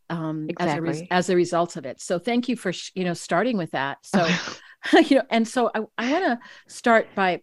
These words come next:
Speaker 1: you know, asking you a little bit about your personal story. Um, and you've decided to share it in, in your book.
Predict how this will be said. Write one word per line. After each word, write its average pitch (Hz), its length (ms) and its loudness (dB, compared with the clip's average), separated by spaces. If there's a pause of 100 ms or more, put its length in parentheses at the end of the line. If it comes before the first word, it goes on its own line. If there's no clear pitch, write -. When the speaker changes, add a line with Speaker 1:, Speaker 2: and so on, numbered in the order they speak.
Speaker 1:
you 196 120 -4
know, 185 100 -2
asking 185 480 -2
you 165 320 -4
a 185 60 -6
little 220 220 -4
bit 196 160 -2
about 165 280 -4
your 156 120 -6
personal 156 500 -8
story. 104 560 -10 (480)
Um, 175 380 -2 (560)
and 226 180 4
you've 320 140 4
decided 247 480 0
to - 80 -12
share 240 420 0
it 151 140 -2
in, 180 300 -4
in 190 140 -4
your 180 160 -2
book. 214 480 -2